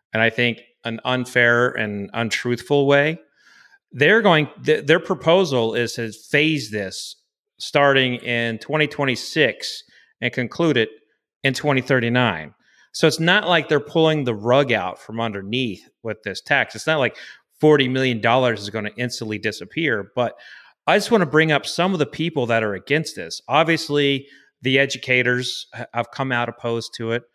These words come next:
The firefighters have come out against it. Pretty much every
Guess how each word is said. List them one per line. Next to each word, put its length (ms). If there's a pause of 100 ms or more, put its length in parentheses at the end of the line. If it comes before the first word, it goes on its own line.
(320)
The 60
firefighters 1200
have 200
come 260
out 180
against 400
it. 140 (360)
Pretty 200
much 240 (100)
every 640